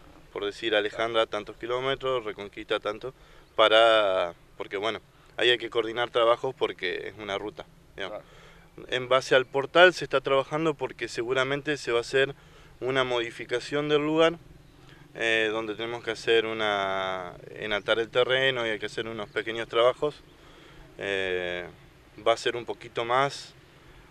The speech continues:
Speaker 1: al sur, eh, el acceso, no al lado de Vialidad como habíamos planteado en un principio.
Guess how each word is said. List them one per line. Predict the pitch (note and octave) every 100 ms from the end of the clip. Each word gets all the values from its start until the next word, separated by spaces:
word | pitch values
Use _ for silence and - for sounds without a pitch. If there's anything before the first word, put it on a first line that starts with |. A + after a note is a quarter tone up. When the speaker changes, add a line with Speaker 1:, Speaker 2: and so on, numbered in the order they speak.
| - -
Speaker 1:
al | G2+ G#2+
sur, | - D#3 D#3 D#3+ - - - - - - - - - - - - -
eh, | G#2+ G#2 G2 F#2+
el | A2
acceso, | G#2+ - B2 - C3+
no | A#2 A#2+ A2+
al | A2
lado | A2+ A2+
de |
Vialidad | G#2+ G#2+ G#2+
como | A2+ A2+
habíamos | G2 G2+ -
planteado | G2+ F#2+ G#2
en | G2+
un | F#2+
principio. | G2 - F2